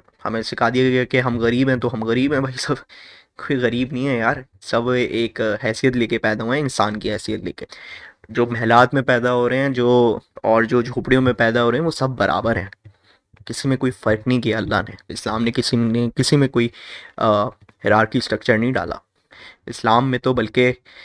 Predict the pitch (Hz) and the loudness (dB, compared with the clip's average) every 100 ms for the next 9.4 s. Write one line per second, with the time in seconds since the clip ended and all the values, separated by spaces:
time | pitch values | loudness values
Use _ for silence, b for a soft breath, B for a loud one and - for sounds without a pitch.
0 | B 101 92 - - _ _ _ _ - | B 0 0 -6 -16 _ _ _ _ -6
1 | 107 101 95 64 - 98 113 - 131 120 | -4 -4 -6 -10 -8 0 2 2 2 2
2 | 127 - 135 131 - 123 131 151 147 120 | 0 0 2 2 0 0 0 0 0 -2
3 | 113 101 117 117 117 139 B B B B | -2 -4 -4 -2 -4 -6 B B B B
4 | - 101 107 104 78 - - 117 110 110 | -8 0 2 0 -2 -10 -6 -6 -6 -8
5 | 107 117 127 127 123 - 117 107 113 113 | -6 -2 -2 -4 -6 -8 -6 -4 -2 -2
6 | 127 - _ _ b _ 123 110 98 85 | -6 -20 _ _ b _ -6 -4 -4 -8
7 | - B B B B - 123 135 135 135 | -14 B B B B -6 -4 -2 0 0
8 | 113 123 139 139 135 123 120 131 117 117 | 0 0 -2 0 0 -2 -4 -6 -2 -2
9 | 117 120 123 | -2 -4 -4